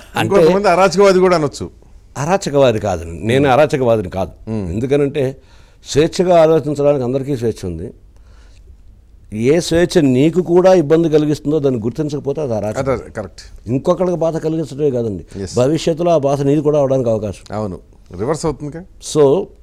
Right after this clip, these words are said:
Speaker 1: ఆలోచించడానికి స్వేచ్ఛ భారతీయ తత్వం ఇచ్చినంతగా ఏ దేశంలోనూ ఏ తత్వం ఇవ్వలేదండి.
Speaker 2: మ్మ్.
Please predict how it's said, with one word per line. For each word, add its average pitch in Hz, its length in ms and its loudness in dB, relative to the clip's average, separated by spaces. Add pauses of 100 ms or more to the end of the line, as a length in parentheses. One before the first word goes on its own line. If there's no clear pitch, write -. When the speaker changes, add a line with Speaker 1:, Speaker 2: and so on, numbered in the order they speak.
Speaker 1:
ఆలోచించడానికి 175 760 0
స్వేచ్ఛ 151 320 -2
భారతీయ 143 640 -2
తత్వం 131 300 -8
ఇచ్చినంతగా 123 680 -8 (500)
ఏ 127 160 2
దేశంలోనూ 151 500 -4
ఏ 135 180 0
తత్వం 143 340 -4
ఇవ్వలేదండి. 113 520 -6
Speaker 2:
మ్మ్. 92 280 -8